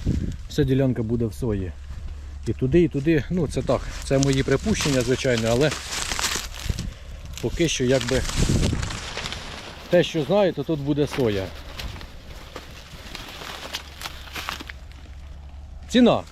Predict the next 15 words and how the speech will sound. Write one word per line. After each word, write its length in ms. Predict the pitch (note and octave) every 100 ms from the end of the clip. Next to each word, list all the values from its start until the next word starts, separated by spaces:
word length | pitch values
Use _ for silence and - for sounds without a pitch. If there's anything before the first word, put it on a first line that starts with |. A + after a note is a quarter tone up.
| - - - -
Ціна 220 | - A#3+
на 140 | A#3 G#3
сьогодні 500 | G3+ F3+ G#3 F#3+ E3 - - - - -
дають 400 | C3 F#3 G3+ G3 - - - - - C#3
вісімдесят 640 | F3+ G#3+ G3 F#3 E3+ D#3+
доларів. 480 | A#3+ G#3+ F#3 D#3 B2 - - - - - - - - -
Вроді 220 | C4+ A#3+
би, 200 | A3 G3 - - - - -
вроді 280 | B2+ F3+ D#3
би 100 | E3
так 280 | F3 D#3
і 300 | D#3+ D#3 D3+
краще, 340 | C#3 G3 F3+ D3+
чим 180 | D3+ C3
п'ятдесят 540 | D#3 D3 D#3 E3+